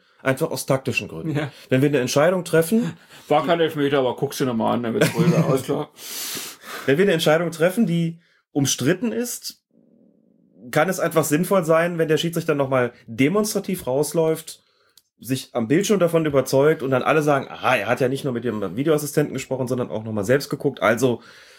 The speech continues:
Speaker 1: nehmen wir das jetzt hin, glauben wir es, akzeptieren wir es einfach. Ne?
Speaker 2: Ja.
Speaker 1: Aus genau diesem Grund, diesem Grund ist es ja häufig auch so, dass Assis-, dass Schiedsrichter noch zu ihren Assistenten laufen, mit denen sprechen, damit man sieht, da findet gerade ein Austausch statt, obwohl sie es ja gar nicht bräuchten,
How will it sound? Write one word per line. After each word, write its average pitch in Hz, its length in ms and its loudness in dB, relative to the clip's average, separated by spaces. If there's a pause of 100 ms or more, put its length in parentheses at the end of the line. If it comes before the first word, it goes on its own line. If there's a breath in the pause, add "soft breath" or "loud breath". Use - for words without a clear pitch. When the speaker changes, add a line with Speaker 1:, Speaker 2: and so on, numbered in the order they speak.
(580 loud breath)
Speaker 1:
nehmen 135 200 4
wir 139 80 4
das 123 120 0
jetzt 113 160 0
hin, 147 180 2
glauben 123 300 2
wir 131 100 2
es, 131 120 -4
akzeptieren 117 480 0
wir 104 40 2
es - 120 -2
einfach. 78 440 -12
Ne? 110 140 -4
Speaker 2:
Ja. 147 60 2
Speaker 1:
Aus 139 140 -4
genau 120 200 4
diesem 135 260 0
Grund, 127 300 0 (200)
diesem 139 260 0
Grund 139 440 -2 (380 soft breath)
ist 131 120 -2
es 131 120 0
ja 135 160 2 (360)
häufig 151 400 0
auch 123 100 0
so, 147 260 2
dass 139 140 0
Assis-, 127 240 -4
dass 123 160 0
Schiedsrichter 147 360 0
noch 131 160 2
zu 135 100 -2
ihren 120 140 0
Assistenten 123 500 0
laufen, 107 420 0
mit 135 140 0
denen 123 220 2
sprechen, 170 560 0 (320 loud breath)
damit 135 180 2
man 123 120 2
sieht, 151 200 4
da 135 80 4
findet 160 260 0
gerade 127 240 2
ein 120 200 -2
Austausch 117 460 2
statt, - 220 2
obwohl 131 220 0
sie 131 100 -2
es 131 80 0
ja 131 120 4
gar 123 100 0
nicht 117 140 -8
bräuchten, 165 480 -2